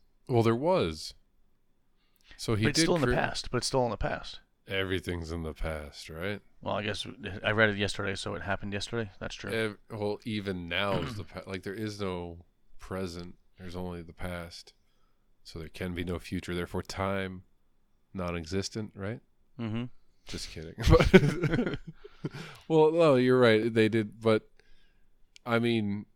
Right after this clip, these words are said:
Speaker 1: now his story is complete. You get, you get an, like, closure with an origin story. How often does that happen?
Speaker 2: True, yeah.
Speaker 1: You don't have to worry about this guy coming back.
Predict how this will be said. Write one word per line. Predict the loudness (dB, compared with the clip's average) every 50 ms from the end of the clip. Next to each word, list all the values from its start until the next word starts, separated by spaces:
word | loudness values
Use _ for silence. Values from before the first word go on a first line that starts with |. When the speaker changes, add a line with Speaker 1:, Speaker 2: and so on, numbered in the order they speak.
| _ _ _ _ _ _ -8
Speaker 1:
now | -4 0 4 4 4 4
his | 4 2 0 0
story | -2 -2 0 2 2 2
is | 2 0
complete. | -2 -4 -6 -6 -6 -6 -4 -4 -4 -4 -4
You | -6 -4
get, | -4 -4 -6 -6 -16 _ _
you | -8 -6 -6 -4
get | -2 0 0
an, | 0 0 -2 -4 -8 -16 _ -6
like, | -4 -4 -4 -4 _ _ _ _ -18
closure | -14 -8 -4 -2 -2 -2 -2 -2 -2 -2
with | -2 -2 -4
an | -4 -6 -4
origin | -2 0 2 2 0 -2 -4 -8
story. | -8 -8 -8 -8 -8 -8 -6 -6
How | -4 -4
often | -2 -4 -4 -6 -8 -10
does | -10 -8 -6
that | -6 -6 -6
happen? | -6 -10 -12 -14 -16 -20 -20 _ _ _ _ _ _ _ _ _ _ _ _ _ _ _ _ -18 -10
Speaker 2:
True, | -4 0 0 0 0 -4 -8
yeah. | -10 -8 -8 -8 -8 -10 -16 -18 -12 -6 -2 -2 0 0 -2 -2 -4 -4 -4 -6 -6 -8 -10 -12 -12 -12 -14 -14 -14 -14 -14 -14 -12 -12 -12 -10
Speaker 1:
You | -8 -6
don't | -4 -4
have | -4 -4
to | -4
worry | -4 0 0 0
about | 2 2 0
this | -2 -2 -4
guy | -4 -2 -4 -4
coming | -4 -4 -4 -4 -4 -2
back. | -2 -2 0 0 -2 -4 -8 -14 -20